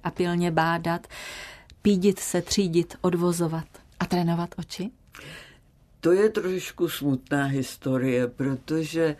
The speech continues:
Speaker 2: dnešní generace mladých historiků umění jde cestou, řekla bych, nejmenšího odporu. A když děláte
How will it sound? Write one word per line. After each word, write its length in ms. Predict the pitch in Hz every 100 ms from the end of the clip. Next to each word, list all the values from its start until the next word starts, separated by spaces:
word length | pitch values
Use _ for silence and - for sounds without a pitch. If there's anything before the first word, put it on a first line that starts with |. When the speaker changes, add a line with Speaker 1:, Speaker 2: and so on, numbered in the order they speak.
| 226 240 - -
Speaker 2:
dnešní 600 | 120 127 131 - - 147
generace 800 | 151 147 156 160 156 - 160 151 - - - -
mladých 460 | 139 135 143 156
historiků 680 | 147 135 - 156 160 - 151
umění 960 | - 127 131 143 147 147 143 143 147
jde 360 | - 143 135 101
cestou, 680 | - 147 - - 156 151 139 -
řekla 420 | 127 131 - 147
bych, 200 | 147 139
nejmenšího 680 | 135 135 147 143 - 151 139
odporu. 540 | 127 - 139 139 139 - - - - -
A 300 | 135 127 123
když 460 | 135 131 135 - 131
děláte 680 | 147 139 143 143 139 131